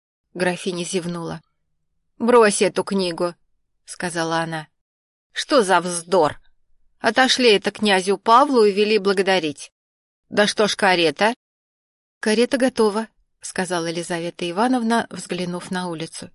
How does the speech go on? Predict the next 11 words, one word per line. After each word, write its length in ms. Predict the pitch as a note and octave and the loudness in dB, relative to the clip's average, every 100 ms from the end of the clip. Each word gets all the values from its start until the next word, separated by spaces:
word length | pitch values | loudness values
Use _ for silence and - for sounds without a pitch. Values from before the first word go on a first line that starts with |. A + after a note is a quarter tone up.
| _ _ _ _ _ _ _ - | _ _ _ _ _ _ _ -12
"Что 280 | - B3+ | 2 4
ж 80 | A3+ | 4
ты 140 | - B3+ | 0 2
не 160 | B3+ | 2
одета?" 680 | B3+ C4 G3+ F3+ D#3+ D3+ C#3+ - _ | 2 2 2 0 0 -4 -6 -10 _
сказала 460 | - - F3 F3+ D#3+ | -18 -8 -6 -6 -8
графиня. 600 | F3 E3+ - E3 D#3+ D#3+ _ _ _ _ _ | -8 -8 -8 -12 -12 -16 _ _ _ _ _
"Всегда 540 | - - G3 F#3+ A#3 | -6 -2 0 2 2
надобно 520 | C#4+ A3+ F3+ F3+ F#3 F#3 | 4 2 2 0 -2 -2
тебя 380 | - F#3+ F#3 | -2 0 0
ждать. 480 | G3 E3+ C#3+ C#3+ - | 0 0 -2 -2 -14